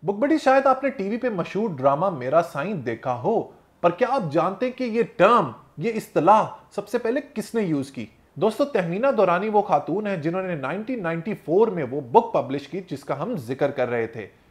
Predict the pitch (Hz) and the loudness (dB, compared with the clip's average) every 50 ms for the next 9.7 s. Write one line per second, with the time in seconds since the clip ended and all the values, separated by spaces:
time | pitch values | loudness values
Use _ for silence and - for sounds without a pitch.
0 | _ _ - 165 165 - - 208 175 151 139 151 170 196 254 233 160 127 123 117 | _ _ -8 -8 -6 -2 0 0 0 2 0 0 2 2 0 -2 -2 -2 -2 -2
1 | 131 156 175 165 - - 139 131 123 151 151 135 120 135 196 220 240 220 156 120 | 0 -2 -2 -4 -6 -6 -6 -4 -2 -2 -2 -2 -2 -2 -2 -2 -2 -4 -4 -6
2 | 113 - _ _ _ _ - 139 160 165 - - 196 - 165 147 147 139 - 147 | -10 -14 _ _ _ _ -14 -12 -12 -10 -10 -10 -8 -6 -4 -4 -4 -6 -4 -4
3 | 151 170 170 - 247 220 170 143 143 139 135 - 175 165 220 254 208 143 123 117 | -4 -4 -2 -4 -6 -6 -4 -6 -6 -6 -6 -8 -6 -2 -2 -2 -2 -2 -6 -8
4 | 120 120 123 123 123 131 143 139 - - - 226 269 262 196 135 - - _ _ | -8 -8 -6 -4 -4 -4 -4 -6 -8 -10 -8 -6 -6 -6 -6 -8 -12 -16 _ _
5 | _ _ _ _ - 127 143 170 220 269 294 277 - - 214 202 196 202 202 202 | _ _ _ _ -10 -6 -2 0 2 2 0 0 2 4 4 4 4 2 -2 -2
6 | 185 233 254 240 220 - - 170 156 135 - 139 131 131 139 143 165 - - 180 | -2 -2 0 0 0 0 0 0 -2 -2 -2 -2 0 4 6 4 4 4 2 -6
7 | 135 104 - - _ _ - - 123 135 147 151 - 156 123 117 123 160 180 165 | -6 -6 -8 -12 _ _ -10 -8 -6 -6 -6 -4 -4 -4 -4 -2 -2 -2 -2 -2
8 | - 202 156 113 104 117 123 131 143 - 131 131 131 - 208 214 190 175 - - | -4 -6 -4 2 4 4 4 4 2 -2 -2 -6 -6 -6 -4 -4 -4 -4 -4 -8
9 | 135 - 135 127 117 113 117 131 143 143 - 139 120 | -8 -6 -6 -6 -2 0 0 0 0 0 -2 -6 -10